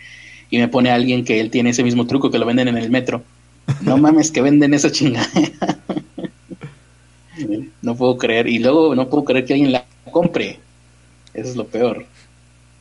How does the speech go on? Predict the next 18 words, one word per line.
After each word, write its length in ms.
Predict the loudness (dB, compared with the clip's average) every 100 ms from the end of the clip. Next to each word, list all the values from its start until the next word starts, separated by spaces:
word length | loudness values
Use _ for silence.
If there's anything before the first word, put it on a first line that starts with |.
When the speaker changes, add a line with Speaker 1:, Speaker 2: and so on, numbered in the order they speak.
| _ _ _ _ -12
Speaker 2:
No. 180 | -10 -10 -14 -14
Speaker 1:
Yo 220 | -2 0
por 200 | 2 0
mi 100 | -2
parte 320 | -8 -10 -4 -4
lo 120 | -2
hice 240 | -4 -4 -2
yo 180 | 0
mismo 380 | 2 2 2 0
porque, 240 | -2 -8 -8
pues, 240 | -8 -8
como 200 | -10 -10
yo 100 | -8
soy 160 | -4 -2
mentalista, 600 | -2 -4 -4 -6 -10 -14
pues... 420 | -20 -20 -20 -20 _ _ _ _ _ _ _ _ _ _ _
o 40 | -20
sea, 260 | -20 -20